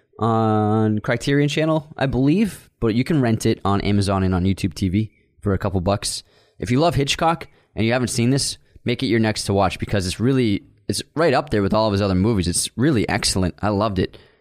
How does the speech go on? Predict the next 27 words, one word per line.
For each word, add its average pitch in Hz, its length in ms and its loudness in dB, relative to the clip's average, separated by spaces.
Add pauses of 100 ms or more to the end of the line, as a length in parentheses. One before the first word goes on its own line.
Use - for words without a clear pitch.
(180)
And 98 380 0
I 127 140 -2
give 139 340 -2
this 143 180 0
movie 104 380 0 (440)
a 98 120 0
nine 127 460 0
out 113 280 0
of 101 240 0
ten. 87 320 0 (460)
That's - 160 -2
my 101 80 2
rating. 90 340 0 (1200)
All 127 80 2
right, 117 140 0
thank 165 180 -2
you 180 100 2
so 135 200 -2
much 147 240 -2
for 98 120 -2
listening 104 360 0
to - 120 -2
this 98 280 0 (380)
spoiler-free 123 840 0
review 104 500 2 (140)
of 87 360 0
Rope. - 340 -2